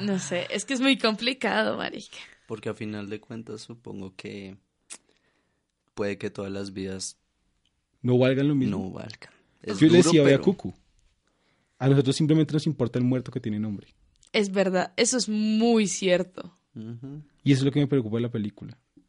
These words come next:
Speaker 2: Ujú.
Speaker 3: ¿Cuánta gente que no tiene nombre conozco? <laughs> Muchos menos de los que tienen nombre.
Speaker 1: Sí, es verdad.
Speaker 3: Y si me hacen algo malo, puedo justificarlo.
Speaker 2: Hmm.
Speaker 1: Sí.
Speaker 3: La película tiene mucho del delirio de Kira, de Death Note.
Speaker 2: <laughs>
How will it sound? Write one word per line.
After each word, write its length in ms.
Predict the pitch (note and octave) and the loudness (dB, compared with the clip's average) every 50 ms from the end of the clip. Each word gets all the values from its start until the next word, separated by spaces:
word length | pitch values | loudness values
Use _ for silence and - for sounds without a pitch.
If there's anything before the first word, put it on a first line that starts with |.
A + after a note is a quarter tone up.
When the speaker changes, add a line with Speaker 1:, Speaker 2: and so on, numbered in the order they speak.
| _ _ _ _ _ _ - | _ _ _ _ _ _ -16
Speaker 2:
Ujú. 420 | G#2 G2 G#2 G2 - G#2+ G#2 A2 A2+ _ _ _ | -14 -12 -12 -14 -14 -14 -14 -14 -16 _ _ _
Speaker 3:
¿Cuánta 260 | - B2+ B2 - B2+ | -4 -4 -2 -2 -2
gente 200 | B2+ C3 B2+ C3 | -2 -2 -2 -4
que 80 | C3 C3 | -4 -4
no 100 | A#2+ - | -6 -6
tiene 180 | - A2 A2 | -6 -4 -4
nombre 220 | A2 A2 G#2+ A2+ A2 | -4 -4 -6 -6 -6
conozco? 380 | - G#2+ G#2+ G#2+ - - _ _ _ _ _ _ _ _ _ _ - - A#3+ - _ _ _ _ _ _ _ _ _ _ | -6 -6 -6 -6 -8 -12 _ _ _ _ _ _ _ _ _ _ -20 -20 -20 -20 _ _ _ _ _ _ _ _ _ _
<laughs> 140 | - - - | -6 0 2
Muchos 360 | D3 C3+ C3 C3+ - G3 G3 | 2 4 2 2 0 0 0
menos 220 | F#3 D#3+ C#3+ C3+ | 2 2 2 2
de 60 | C3 B2+ | 0 -2
los 80 | A#2+ | -2
que 80 | B2+ A#2 | -6 -6
tienen 260 | A#2 A#2 A2 G#2 G2+ | -4 -4 -4 -4 -4
nombre. 380 | A2+ C#3+ D#3 B2 - F#2+ A2 - _ _ _ _ | -4 -4 -6 -6 -8 -10 -14 -18 _ _ _ _
Speaker 1:
Sí, 140 | _ - _ - | _ -20 _ -18
es 200 | - - F#3 - | -16 -16 -16 -16
verdad. 200 | - - - _ _ _ _ _ _ _ _ | -18 -20 -20 _ _ _ _ _ _ _ _
Speaker 3:
Y 60 | B2 | -4
si 100 | - - | 0 2
me 80 | B2+ B2 | 2 2
hacen 160 | A#2 C3+ B2+ | 2 0 0
algo 180 | B2+ B2+ A#2+ C3 | 0 0 0 0
malo, 400 | C3 C3 B2+ B2+ B2+ C3+ C3 C#3 - _ _ _ _ _ _ _ _ | 0 0 0 0 -2 -2 -4 -6 -10 _ _ _ _ _ _ _ _
puedo 180 | - C#3 C#3 B2 | -2 0 0 -2
justificarlo. 720 | D3 C#3+ - D3 A#2+ - - - C3+ C#3+ C#3 G#2+ - B2+ - _ _ _ _ _ _ _ _ _ _ _ _ _ _ _ _ _ _ _ _ _ _ _ _ _ _ _ _ _ | -4 -6 -6 -8 -8 -8 -10 -8 -6 -6 -6 -6 -8 -10 -16 _ _ _ _ _ _ _ _ _ _ _ _ _ _ _ _ _ _ _ _ _ _ _ _ _ _ _ _ _
Speaker 2:
Hmm. 120 | - - - A#2 _ _ _ _ _ _ _ _ | -14 -14 -14 -16 _ _ _ _ _ _ _ _
Speaker 1:
Sí. 180 | _ - - - | _ -6 -4 -2
Speaker 3:
La 60 | B2+ | 2
película 280 | A#2+ D3 C#3 - D3 D3 | 2 2 4 2 0 0
tiene 180 | - D3+ D3 | 2 2 2
mucho 320 | C#3 C3+ C#3 C#3 C3+ - C#3+ | 2 2 2 0 0 -2 -2
del 100 | C3+ C3 | -2 0
delirio 280 | C#3 C3+ C3 A2+ A2+ | 0 0 0 0 0
de 100 | A2+ A2+ | 0 -2
Kira, 320 | - - A2 G#2+ F#2+ F#2 - _ _ _ _ _ _ _ _ _ _ _ _ _ _ _ _ _ _ _ _ - | -2 -4 -4 -4 -4 -6 -10 _ _ _ _ _ _ _ _ _ _ _ _ _ _ _ _ _ _ _ _ -4
de 220 | A#2 A#2 A2+ A2+ | -2 0 2 2
Death 140 | A2+ G#2+ G2+ | 0 0 -2
Note. 320 | A2+ A2+ A2+ G2+ - - - | -2 -2 -2 -4 -6 -12 -20
Speaker 2:
<laughs> 40 | _ | _